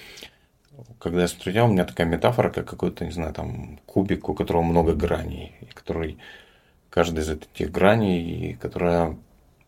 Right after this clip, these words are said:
разным цветом сверкает, там какой-то разный смысл имеет. И с одной стороны, ты очень логичный человек, логичная часть мозга,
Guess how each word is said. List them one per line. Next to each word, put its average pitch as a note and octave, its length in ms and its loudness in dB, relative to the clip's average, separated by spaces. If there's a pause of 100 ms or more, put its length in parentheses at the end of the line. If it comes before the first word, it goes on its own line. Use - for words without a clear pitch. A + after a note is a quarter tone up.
(920)
разным A2+ 500 4
цветом F2 640 0
сверкает, E2 640 -4 (120)
там D2+ 160 -10
какой-то F#2 360 -2
разный F#2 340 0
смысл F2 600 0
имеет. E2 460 -8
И E2+ 280 -6 (720)
с - 120 0
одной A2 180 6
стороны, G#2 380 2
ты F#2+ 380 4 (380)
очень F2+ 640 4 (160)
логичный E2 840 2
человек, E2+ 540 2 (100)
логичная E2 640 -4
часть - 300 -6
мозга, F2 640 -2